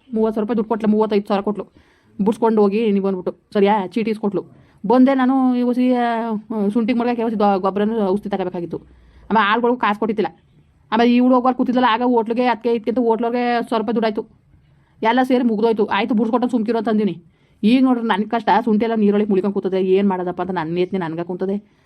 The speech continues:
ಮನೆಗ್ ಬರಕ್ ಬಿಡಕ್ಕಿಲ್ಲ, ಹೊಟ್ಟೆ ಹಸ್ದ್ ಕುಂತದೆ. ಎಲ್ಲರೂ ಬಂದವ್ರಿಗೆ ಊಟ ಕೊಡ್ಬೇಕು, ಇವಳು ವಾಳೆ ಕೇಳ್ಬೇಕು ದೊಡ್ಡಪ್ಪ ಹೇಳ್ತೀಯಲ್ಲ ನೀನು. ಆಯ್ತು ಸುಮ್ ಕೂತ್ಕಲ್ಲ, ಸುಮ್ಕಿಲ್ಲ ಆಯ್ತು, ಇನ್ನೇನ್ ಮಾಡಿಲ್ಲ. ಏ, ನೀನ್ ಒಳ್ಳೆ ಎಲ್ಲಾಕು ಒಡೆದು ಬಡಿಯೋದು ಇವೆಲ್ಲ ಸರಿಲಕ್ಕಲ್ಲ.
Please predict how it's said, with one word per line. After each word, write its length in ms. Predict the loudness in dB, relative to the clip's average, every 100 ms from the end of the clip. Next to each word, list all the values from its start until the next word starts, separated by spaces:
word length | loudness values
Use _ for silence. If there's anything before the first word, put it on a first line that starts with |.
| _ 0
ಮನೆಗ್ 240 | 2 2
ಬರಕ್ 200 | 2 2
ಬಿಡಕ್ಕಿಲ್ಲ, 280 | 2 2 2
ಹೊಟ್ಟೆ 220 | 2 0
ಹಸ್ದ್ 120 | -2
ಕುಂತದೆ. 260 | 0 0 2
ಎಲ್ಲರೂ 180 | 2 2
ಬಂದವ್ರಿಗೆ 380 | 0 0 0 0
ಊಟ 160 | 0 0
ಕೊಡ್ಬೇಕು, 360 | 0 2 2
ಇವಳು 160 | 2 2
ವಾಳೆ 220 | 2 2
ಕೇಳ್ಬೇಕು 280 | 0 0 0
ದೊಡ್ಡಪ್ಪ 180 | 0 2
ಹೇಳ್ತೀಯಲ್ಲ 320 | 0 0 0
ನೀನು. 280 | 2 2 0 -4
ಆಯ್ತು 240 | -4 -2 0
ಸುಮ್ 200 | 0 0
ಕೂತ್ಕಲ್ಲ, 240 | 2 0 0 -6 _ _
ಸುಮ್ಕಿಲ್ಲ 260 | 0 2 2
ಆಯ್ತು, 180 | 2 2
ಇನ್ನೇನ್ 260 | 0 2 2
ಮಾಡಿಲ್ಲ. 200 | 2 4 2 0 -10 _ -6
ಏ, 320 | 2 4 4
ನೀನ್ 420 | 4 4 4 4 2
ಒಳ್ಳೆ 120 | 2
ಎಲ್ಲಾಕು 520 | 2 4 4 4 2
ಒಡೆದು 420 | 2 4 4 2
ಬಡಿಯೋದು 300 | 2 2 2
ಇವೆಲ್ಲ 340 | 0 0 0 0
ಸರಿಲಕ್ಕಲ್ಲ. 440 | 2 2 2 4